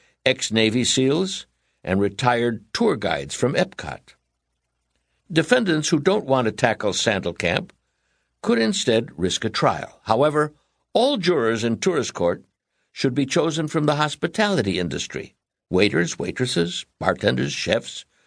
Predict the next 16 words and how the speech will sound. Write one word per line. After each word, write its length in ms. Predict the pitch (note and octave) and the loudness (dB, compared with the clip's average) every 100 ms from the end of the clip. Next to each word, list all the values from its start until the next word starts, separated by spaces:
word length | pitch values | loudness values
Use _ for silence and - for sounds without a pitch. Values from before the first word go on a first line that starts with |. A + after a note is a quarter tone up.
| _ - | _ 0
motel 420 | G2+ A2 A2 A2+ | 0 2 2 2
desk 360 | G2+ A2 A2+ - | 2 0 0 -2
clerks, 300 | A#2 A#2+ B2 | -2 -2 -2
cabbies, 540 | - A2 G#2+ A2+ A2 - _ - | 0 2 2 -2 -4 -10 _ 0
not 180 | G3+ A3 | 2 4
easily 360 | G#3 F3 F#3 | 2 2 0
fooled, 400 | E3+ B3+ G#3+ A2+ | 0 -2 0 0
these 180 | F#2 E2 | 0 0
folks, 460 | - F2+ - - - _ _ _ _ - | 0 0 -2 -10 -20 _ _ _ _ -4
and 160 | F#2 | 0
no 140 | A2+ E3 | 2 0
tipping 420 | - A#3+ C#3+ G#2+ | -2 -2 0 0
allowed 340 | F#2 F2 F2 | 2 4 4
in 120 | A2 | 2
the 80 | A#2+ | 0
courtroom. 580 | B2 F3 C#3+ F2+ D2 | 0 0 0 -4 -6